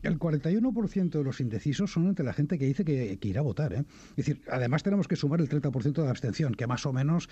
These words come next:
da también la encuesta, ¿eh? Es decir, el margen es tan amplio de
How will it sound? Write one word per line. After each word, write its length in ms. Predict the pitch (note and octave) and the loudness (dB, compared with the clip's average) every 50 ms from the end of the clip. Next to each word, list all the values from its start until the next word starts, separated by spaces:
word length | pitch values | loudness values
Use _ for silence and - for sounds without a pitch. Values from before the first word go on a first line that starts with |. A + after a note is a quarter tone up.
| - - - - | -16 -18 -12 -8
da 240 | - G#2 - C3+ | -6 -4 -2 -2
también 280 | B2+ C3+ B2+ B2+ B2+ A#2+ | -2 0 0 0 2 0
la 60 | G#2 | 0
encuesta, 440 | F#2+ F#2 - A2+ - - - D2 D2 | -2 -2 -2 -4 -4 -4 -6 -6 -6
¿eh? 80 | - - - - - - | -6 -6 -8 -10 -16 -10
Es 40 | - - - | -8 -6 -4
decir, 120 | D3+ C#3 - | -4 -2 -2
el 180 | - - C3 C3+ | 0 2 2 4
margen 300 | D#3 F#3 F#3 - B3+ A3+ | 4 2 2 2 2 2
es 180 | A3 - - - | 2 2 0 -2
tan 180 | - D#3 D3 | -2 0 2
amplio 600 | D3 C#3+ C3 A2+ - - F#2+ F#2 E2+ E2 D#2 C#2 - - - - - - | 4 4 2 2 0 -2 -2 -2 -2 -2 -4 -6 -10 -12 -16 -20 -12 -10
de 520 | A#2 A2 G#2+ A#2 A2+ G#2+ G#2+ - - - | -6 -4 -2 0 0 2 0 0 -2 -2